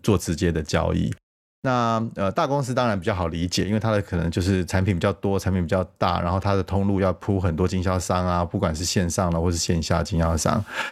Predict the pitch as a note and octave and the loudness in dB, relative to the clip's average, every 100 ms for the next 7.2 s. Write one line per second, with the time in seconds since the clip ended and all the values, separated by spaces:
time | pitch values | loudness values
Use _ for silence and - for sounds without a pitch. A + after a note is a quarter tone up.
0 | - D#3+ C3 D#3 A#2+ A2+ C#3+ E3 F#2+ F#2+ | -2 0 2 0 0 0 0 0 0 0
1 | C#3 B2+ C3 B2+ A2+ A2 G#2+ G#2 F2+ E2+ | 0 0 0 0 2 2 2 0 0 0
2 | F2+ F2 F#2+ G#2 C3+ G2+ - - A2+ E2+ | 0 0 0 0 2 2 0 0 0 2
3 | E2+ E2+ - - - F#3+ C#3+ D3+ G#2+ B2 | 0 0 -4 -14 -6 0 0 2 2 0
4 | C#3+ C3+ C3+ B2+ G2 G2 B2 A2 G2+ - | 0 0 -2 0 -2 0 0 2 0 0
5 | G2+ G2+ - D#2+ - B2 A#2 B2 F#2 - | -2 0 0 0 2 0 0 -2 -2 -4
6 | - F2+ F2 - G#2+ A2+ F#2+ E2+ F#2+ G2+ | -2 0 0 0 0 0 0 -2 0 0
7 | F2 E2+ | 2 -2